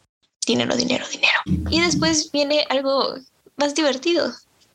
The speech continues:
y es que aquí no termina prácticamente el Día del Amor, sino que se extiende y llega hasta,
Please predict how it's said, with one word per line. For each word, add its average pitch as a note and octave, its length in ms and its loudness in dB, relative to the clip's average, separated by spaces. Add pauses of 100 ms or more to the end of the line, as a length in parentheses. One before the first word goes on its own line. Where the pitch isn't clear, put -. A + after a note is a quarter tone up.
(140)
y B3+ 140 2
es B3+ 140 -2
que C#4+ 100 0
aquí C#4+ 200 -2
no E4 140 2
termina B3 340 0
prácticamente A#3 1000 0
el G#3+ 160 -2
Día A3 240 2
del A3 180 0
Amor, A#3 360 -2 (120)
sino A#3+ 380 0
que C4+ 180 2
se C4 120 -2
extiende C#4+ 720 0 (120)
y B3 160 0
llega C4 380 2
hasta, A3+ 920 0